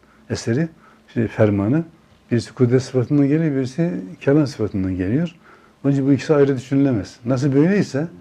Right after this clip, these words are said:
işte insan ruhunda da, e, efendim, kalple vicdan, yani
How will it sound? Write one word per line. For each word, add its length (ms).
işte 200
insan 500
ruhunda 380
da, 260
e, 380
efendim, 340
kalple 580
vicdan, 460
yani 180